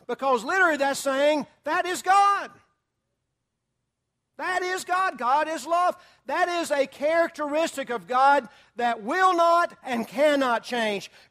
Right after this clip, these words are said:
God always acts within his character.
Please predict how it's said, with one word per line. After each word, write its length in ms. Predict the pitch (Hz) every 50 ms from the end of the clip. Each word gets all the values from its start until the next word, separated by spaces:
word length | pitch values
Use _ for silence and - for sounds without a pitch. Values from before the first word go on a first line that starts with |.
| _
God 420 | - 269 294 302 311 311 302 294 - - -
always 520 | - 349 381 370 330 277 254 240 247 214 - -
acts 420 | - 294 285 254 254 - - -
within 460 | 254 254 233 262 269 269 269 262 - _ _ _ _ _ -
his 200 | 240 254 - -
character. 580 | - 240 226 208 190 170 - - 170 151 147